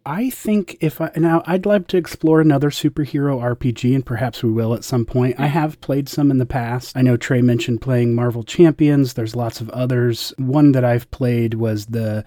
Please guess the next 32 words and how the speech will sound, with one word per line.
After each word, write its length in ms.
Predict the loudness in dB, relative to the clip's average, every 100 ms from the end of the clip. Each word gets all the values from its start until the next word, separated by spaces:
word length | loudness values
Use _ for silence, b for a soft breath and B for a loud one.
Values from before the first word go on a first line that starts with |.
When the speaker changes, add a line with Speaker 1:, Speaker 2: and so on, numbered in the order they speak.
| -4
Speaker 1:
D 220 | 2 2
C 560 | 2 2 4 2 0 -4
superhero 680 | -8 -4 -4 -4 -4 -4 -4
R 140 | -6
P 180 | -6 -8
G, 380 | -6 -6 -6 -4
and 280 | 0 2 2
that 240 | 2 2
one 360 | 4 6 6 4
scales 520 | 0 0 2 2 -2 -10
very 460 | -6 0 4 4 2 _ -6
differently 580 | -2 -2 -4 -4 -4 -6 -4
than 120 | -6
Tiny 300 | -2 -2 0
D 180 | -2 -4
six 280 | -4 -8 -8
Supers. 420 | -12 -10 -12 -8
Now, 200 | -6 -4
Speaker 2:
Okay. 100 | -6
Speaker 1:
Tiny 280 | -4 -2 -2
Supers 460 | -2 -4 0 -2 0
handles 500 | 0 2 2 -2 -2
it 220 | -2 0
with 280 | -2 -2 -2
the 80 | -8
three 300 | -6 -4 -2
tiers 580 | -2 -2 0 0 -4 -6
for 160 | -14 -6
each 260 | -4 -2 -4
of 120 | -6
the 100 | -4
superpowers. 920 | -4 -2 -4 -4 -8 -10 -8 -8 -10